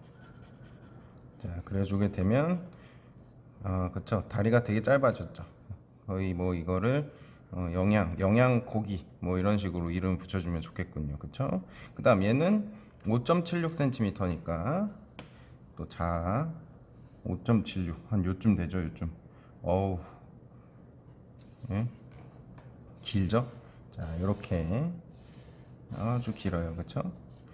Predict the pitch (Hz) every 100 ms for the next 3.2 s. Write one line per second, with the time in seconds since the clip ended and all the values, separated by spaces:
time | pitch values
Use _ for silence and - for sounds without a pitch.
0 | - - - - - - 90 110 120 101
1 | 107 - 104 - 98 117 107 107 90 -
2 | 92 110 98 113 101 95 113 107 101 92
3 | 127 185